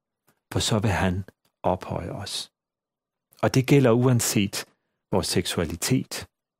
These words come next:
Det er et meget vigtigt budskab, for så bliver der ikke plads til homofobi.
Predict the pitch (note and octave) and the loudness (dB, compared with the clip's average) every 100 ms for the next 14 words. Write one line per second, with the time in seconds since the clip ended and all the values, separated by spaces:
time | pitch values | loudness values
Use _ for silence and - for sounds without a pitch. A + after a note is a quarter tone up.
0 | _ _ _ _ - B2+ B2 A#2 B2 C3 | _ _ _ _ -2 2 4 6 6 4
1 | C3 - B2+ - - G3 - - E2 - | 2 2 -4 -2 2 4 4 -4 -6 -8
2 | - _ _ _ _ _ _ - - B2+ | -18 _ _ _ _ _ _ -8 -2 0
3 | B2 D3 G2 G2 B2+ - A#2 A2 - - | 4 2 4 0 -2 0 0 2 0 -4
4 | - _ _ _ _ - F2+ F#2 D#2 D#2+ | -8 _ _ _ _ -6 -2 -2 -2 -6
5 | - - A2+ | -8 -4 -4